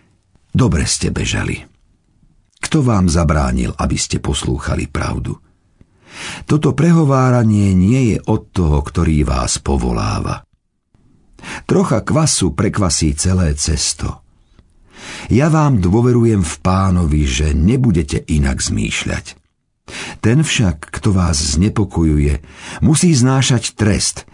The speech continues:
nech je to ktokoľvek. Ale, bratia, ak ja ešte hlásam obriezku, prečo ma ešte prenasledujú? Veď tak je odstránené pohoršenie kríža. Nech sa dajú hoci i kastrovať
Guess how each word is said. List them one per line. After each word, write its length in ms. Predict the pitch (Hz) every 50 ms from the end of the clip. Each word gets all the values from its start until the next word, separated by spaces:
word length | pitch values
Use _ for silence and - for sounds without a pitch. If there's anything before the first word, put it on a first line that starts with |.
| - - -
nech 240 | - 170 165 123
je 140 | 101 98 92 80
to 160 | - 80 76
ktokoľvek. 680 | - - - - 71 - - 90 98 - - - - - - - _ _ _ _ _ _ _ _ _ _ _ _ _ _ _ _ _ - - - - - - - -
Ale, 240 | - 110 107 107 104
bratia, 640 | 95 80 90 113 123 - - - 90 90 90 85 82 - - _ _ _ _ _ _ _ _ _
ak 140 | 104 95 85 76 85
ja 240 | 95 123 - - 92
ešte 320 | 85 78 - - - -
hlásam 640 | 69 60 - 71 90 101 101 95 - - 87 - -
obriezku, 800 | - 92 98 90 95 87 82 80 71 - - - - 60 55 - - _ _ _ _ _ _ -
prečo 320 | - - 175 - - 175
ma 160 | 127 90 - -
ešte 240 | - - - -
prenasledujú? 880 | - 76 - - 67 - - - - - 95 98 - - - - - - - - - - - _ _ - - - - _ _ _ _ _ _ - - - - - - - - 101
Veď 240 | 92 101 - -
tak 240 | - - 165 185 160
je 160 | 156 139 113
odstránené 880 | 131 147 - - - 143 143 143 143 143 139 143 135 131 131 131 127 127
pohoršenie 880 | - _ _ 123 143 135 143 135 127 - - 151 131 135 135 135 127 127
kríža. 640 | 127 120 123 127 127 117 101 80 - - 76 - - _ _ _ _ _ _ _ _ _ _ _ _ _ _ 90
Nech 160 | 110 156 151 -
sa 160 | - 120 104
dajú 400 | 87 104 104 107 98 92 85 78
hoci 240 | 95 95 - 113 -
i 160 | 131 127 -
kastrovať 600 | - 170 170 - - - 147 127 95 80 78